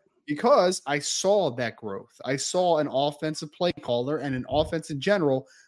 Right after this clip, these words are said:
that was like, "Hey, we've been asking some guys to do things that they're not a hundred percent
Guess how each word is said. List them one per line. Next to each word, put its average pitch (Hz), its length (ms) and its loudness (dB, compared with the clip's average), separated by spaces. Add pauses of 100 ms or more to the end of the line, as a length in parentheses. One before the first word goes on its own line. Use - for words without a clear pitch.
(100)
that 135 120 2
was 135 160 0
like, 131 160 2
"Hey, 127 360 2 (340)
we've 160 160 6
been 185 140 6
asking 165 320 6
some 143 160 0
guys 139 380 2
to 131 100 -6
do 131 400 0 (320)
things 180 240 6
that 156 160 2
they're 147 120 4
not 151 420 2 (120)
a 151 60 -6
hundred 156 300 -2
percent 135 560 -2